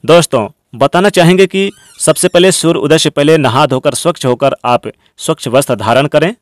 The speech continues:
उपाय करने के लिए इस दिन आपको लाल, पीला या फिर गुलाबी रंग के वस्त्र पहने। भूलकर भी आप धनतेरस और दीपावली के दिन ना तो काले रंग के वस्त्र खरीदें और ना ही इस दिन पहने।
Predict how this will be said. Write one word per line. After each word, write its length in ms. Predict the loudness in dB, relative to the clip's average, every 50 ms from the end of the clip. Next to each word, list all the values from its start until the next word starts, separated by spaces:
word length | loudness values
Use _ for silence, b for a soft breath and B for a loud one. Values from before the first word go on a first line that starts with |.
| _ _ _ _ _ _ _ _ _ _ _ _ _ _ _ -8
उपाय 340 | -8 -4 0 2 2 2 2
करने 380 | 2 2 0 0 0 0 -2 -2
के 100 | 0 0
लिए 200 | 0 0 0 -2 -4
इस 160 | -6 -4 -2
दिन 160 | -2 -2 -2 0
आपको 300 | 0 -2 -2 -2 -2 -4
लाल, 400 | -2 0 2 2 2 2 2 0
पीला 300 | -2 -4 -4 -2 0 2
या 120 | 2 2 2
फिर 200 | 0 -2 -6 -6
गुलाबी 500 | -6 -6 -2 2 2 2 4 4 2 2
रंग 200 | 2 2 0 -2
के 120 | -6 -4
वस्त्र 320 | -2 -2 -4 -4 -6 -10
पहने। 340 | -10 -8 -8 -6 -6 -6 -6
भूलकर 500 | -8 -10 -10 -6 -6 -6 -4 -4 -6 -6
भी 180 | -6 -6 -6 -4
आप 260 | -2 -2 -2 -2 -2
धनतेरस 580 | -4 -6 -6 -6 -4 -4 -2 -2 -2 -2 -2 -2
और 120 | -4 -6
दीपावली 480 | -6 -8 -8 -4 -2 -2 -2 -2 -2 -4
के 80 | -4
दिन 140 | -4 -4 -4
ना 180 | -2 -2 -4 -4
तो 160 | -4 -6 -12
काले 320 | -10 -8 -6 -4 -2 -2
रंग 160 | -2 -2 -4
के 100 | -4 -6
वस्त्र 320 | -4 -4 -4 -4 -6 -10 -12
खरीदें 380 | -12 -10 -8 -6 -4 -4 -4
और 200 | -4 -4 -4 -6
ना 160 | -4 -4 -6 -4
ही 160 | -4 -6 -6
इस 60 | -6
दिन 160 | -6 -8 -8
पहने। 460 | -8 _ -10 -8 -6 -4 -4 -4 -6